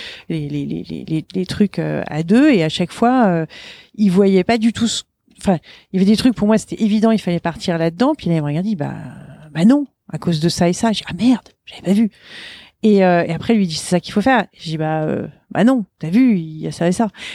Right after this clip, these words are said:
Et en fait, on est, on va, voilà, on est très, on voit pas les trucs, euh, on n'est pas câblés, euh, de la, de la même façon l'un et l'autre. Je pense qu'on n'a pas la même expérience avant, on n'a pas, voilà.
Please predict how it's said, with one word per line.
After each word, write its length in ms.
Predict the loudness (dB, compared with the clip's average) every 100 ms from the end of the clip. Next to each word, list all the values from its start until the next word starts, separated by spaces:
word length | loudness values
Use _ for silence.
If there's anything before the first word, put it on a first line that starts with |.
| -8
Et 80 | 0
en 60 | 2
fait, 200 | 2 2
on 120 | 4
est, 240 | 4 4
on 60 | 2
va, 360 | 0 0 0 -2
voilà, 240 | -2 -2
on 120 | -2
est 100 | -4
très, 380 | -4 0 2 4
on 80 | 2
voit 180 | 2 2
pas 180 | 2 2
les 280 | 2 2 -2
trucs, 340 | -6 -8 -6
euh, 280 | -6 -6 -8
on 320 | -10 -12 -10
n'est 100 | -4
pas 140 | -2
câblés, 580 | -2 0 2 4 4 4
euh, 200 | 4 2
de 80 | 0
la, 500 | -2 -2 -4 -6 -6
de 40 |
la 80 | -2
même 140 | 0 0
façon 460 | -2 0 2 2
l'un 220 | 2 0 2
et 80 |
l'autre. 220 | 4 2 0
Je 40 |
pense 160 | -6 -4
qu'on 80 |
n'a 120 | -4 0
pas 100 | 2
la 100 | 4
même 140 | 4
expérience 520 | 2 0 -2 -4 -4
avant, 460 | -4 0 4 6 6 4
on 60 |
n'a 100 | 2
pas, 360 | 0 -2 -2 -4
voilà. 200 | -4 -4